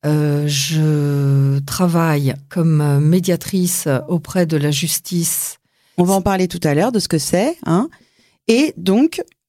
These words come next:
Speaker 2: à cinquante-trois ans, t'as décidé de t'inscrire dans un cours professionnel de théâtre qui s'appelle le cours Aquaviva, si je ne m'abuse.
Speaker 1: Exactement ça, Isabelle. Ouais, c'est ça.
Speaker 2: D'accord. Alors, pourquoi être comédienne ?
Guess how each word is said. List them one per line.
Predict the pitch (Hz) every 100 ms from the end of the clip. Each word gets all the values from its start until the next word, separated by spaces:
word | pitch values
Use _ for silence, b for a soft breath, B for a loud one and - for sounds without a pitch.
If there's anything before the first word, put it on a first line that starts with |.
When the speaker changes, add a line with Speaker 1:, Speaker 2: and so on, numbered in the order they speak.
| _ _ _
Speaker 2:
à | 226 220 214 202 190 185
cinquante-trois | 180 220 196 185 - 156 208
ans, |
t'as | 262 190
décidé | 226 - 233 175 170 -
de | 165 160
t'inscrire | - 254 - - 233
dans | 196 220
un | 220 214
cours | - 247 226 185 143 B B B B _
professionnel | - 285 262 247 240 220 190
de | 170
théâtre | 170 175 190 285
qui | 190
s'appelle | 180 170 277
le | 220
cours | 269 233
Aquaviva, | 214 247 214 208 160
si | - 175
je | 160 160 151 143
ne | 147
m'abuse. | 156 143 139 139 143 _
Speaker 1:
Exactement | 185 185 240 - 160
ça, | 156 143
Isabelle. | 127 - - - -
Ouais, | - 175
c'est | -
ça. | - - _
Speaker 2:
D'accord. | 196 185 170 147 B B B B B -
Alors, | 226 180 160 - -
pourquoi | 254 233 - 269 330 - _ _
être | 185 190 175
comédienne ? | 175 208 196 170 160 160